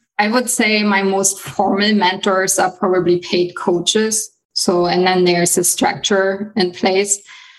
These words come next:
My informal mentors, I would say this relationship really is more informal. I will go to them when there is,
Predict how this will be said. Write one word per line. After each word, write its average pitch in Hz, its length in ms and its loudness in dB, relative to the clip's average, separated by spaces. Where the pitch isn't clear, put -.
My 190 140 0
informal 226 600 2
mentors, 190 540 0
I 202 100 2
would 240 200 0
say 233 140 0
this 202 240 0
relationship 180 600 0
really 175 280 4
is - 280 -2
more 175 480 2
informal. 175 680 0
I 175 200 0
will 180 200 2
go 175 220 0
to 180 160 0
them 170 520 0
when 190 500 0
there 180 280 2
is, 175 760 0